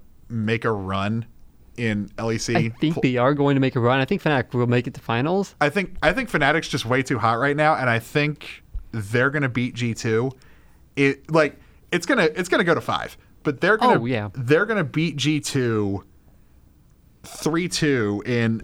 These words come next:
Speaker 1: L E C Spring Finals and take that European M S I spot,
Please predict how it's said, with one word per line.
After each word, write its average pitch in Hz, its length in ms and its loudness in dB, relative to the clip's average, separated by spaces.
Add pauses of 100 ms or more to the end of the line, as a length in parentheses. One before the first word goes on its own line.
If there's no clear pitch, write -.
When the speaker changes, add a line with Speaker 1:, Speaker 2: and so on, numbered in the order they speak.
Speaker 1:
L 135 140 2
E 143 60 2
C 139 180 -2
Spring 120 300 -2
Finals 110 540 0
and 117 260 0
take 135 320 -2
that 123 380 2
European 131 540 0
M 120 120 2
S 107 160 0
I 107 180 2
spot, 95 440 -2